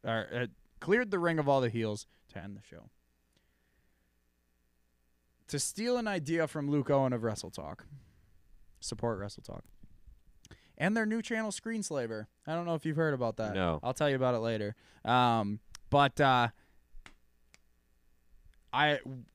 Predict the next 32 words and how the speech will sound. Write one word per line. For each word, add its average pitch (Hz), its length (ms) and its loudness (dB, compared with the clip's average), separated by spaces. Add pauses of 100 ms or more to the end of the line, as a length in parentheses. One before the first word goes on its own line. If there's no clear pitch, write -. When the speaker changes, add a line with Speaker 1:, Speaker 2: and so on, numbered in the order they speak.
(220)
Speaker 1:
so, 160 300 0
okay, 135 300 -2 (500)
this 175 420 -2 (360)
gauntlet 196 340 -2
match 208 220 -2
should - 200 -4
open 165 300 -2
the 147 60 -4
show 135 220 -2
next 107 260 -10
week. 85 180 -14 (340)
Speaker 2:
Yeah. 78 300 -14 (340)
Speaker 1:
They 135 120 -4
should 143 200 -2
announce 160 600 0 (240)
other 170 240 2
segments 139 520 -4
that 120 160 -6
are 117 60 -6
going 123 220 -6
to 117 60 -10
happen 113 300 -6
up 110 120 -8
throughout 104 280 -8
the 104 60 -14
night. 92 220 -14 (1500)
But 135 160 -2 (100)
the 117 180 -8 (360)
gauntlet 151 340 0
match 151 400 -4
keeps - 320 -10
going. 120 460 -6